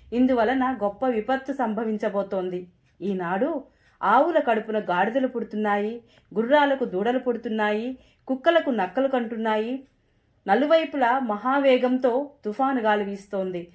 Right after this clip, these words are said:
నిరంతరంగా ధూళి ఎగురుతోంది. మాటి మాటికి భూమి కంపిస్తోంది. రాహువు సూర్యుడిని పట్టుకున్నాడు.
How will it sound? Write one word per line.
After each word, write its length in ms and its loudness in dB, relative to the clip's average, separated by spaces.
నిరంతరంగా 720 0
ధూళి 400 -2
ఎగురుతోంది. 760 -2
మాటి 300 2
మాటికి 460 -2
భూమి 340 -2
కంపిస్తోంది. 920 -4
రాహువు 440 4
సూర్యుడిని 540 -2
పట్టుకున్నాడు. 760 -2